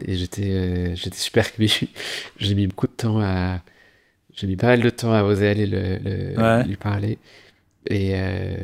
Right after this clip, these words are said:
Speaker 1: et pour lui dire que j'avais rencontré mon épouse sur de, de Puff Kiss.
Speaker 2: Voilà.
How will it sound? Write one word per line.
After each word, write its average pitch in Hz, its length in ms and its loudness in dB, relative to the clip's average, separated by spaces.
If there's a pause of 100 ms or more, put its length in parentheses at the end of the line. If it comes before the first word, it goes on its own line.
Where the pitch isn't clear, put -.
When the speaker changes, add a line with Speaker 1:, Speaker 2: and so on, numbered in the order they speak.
(180)
Speaker 1:
et - 80 -8
pour - 220 -6
lui 101 60 -2
dire 104 220 0
que 95 220 -4
j'avais 98 240 0
rencontré 95 440 -4
mon 101 120 0
épouse 101 340 -4
sur - 220 -6
de, 90 300 -2 (280)
de 95 80 -4
Puff 98 200 -4 (180)
Kiss. - 340 -8 (200)
Speaker 2:
Voilà. 104 400 2